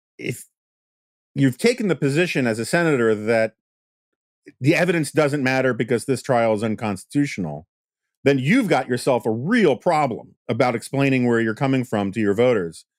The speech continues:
Um, and you, you do hear that the Democrats are offering, uh, uh, plan on showing stuff that we haven't heard before.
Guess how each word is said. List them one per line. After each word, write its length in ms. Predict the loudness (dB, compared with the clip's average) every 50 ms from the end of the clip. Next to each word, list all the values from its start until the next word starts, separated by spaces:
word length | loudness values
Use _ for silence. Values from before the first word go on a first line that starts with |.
| _ _ _ _ _ _ -2
Um, 380 | 0 0 2 2 0 -2 -2 -2 -2
and 200 | -2 0 2 2
you, 100 | 2 2
you 160 | 2 2 2
do 140 | 4 4 2
hear 260 | 2 2 2 2 2
that 140 | 2 0 -2
the 60 | 0
Democrats 480 | 0 0 0 0 -2 -2 -2 -2 0 0
are 120 | 0 2
offering, 520 | 2 2 0 -2 -2 -4 -2 -2 -4 -6 -10 _ _ _ _ _ _ _ _ _ _ _ -2
uh, 260 | 0 2 2 0 -2 -4
uh, 120 | -6 -10 -10 -12 -16 -12 -4
plan 240 | 0 0 2 2 2
on 100 | 0 0
showing 260 | 0 0 0 0 0
stuff 220 | 0 0 -2 0 0
that 80 | -2
we 120 | 0 0 0
haven't 280 | 0 0 -2 -2 -2
heard 240 | -2 0 0 0 0
before. 480 | -2 -4 -4 -4 -4 -2 -2 -4 -4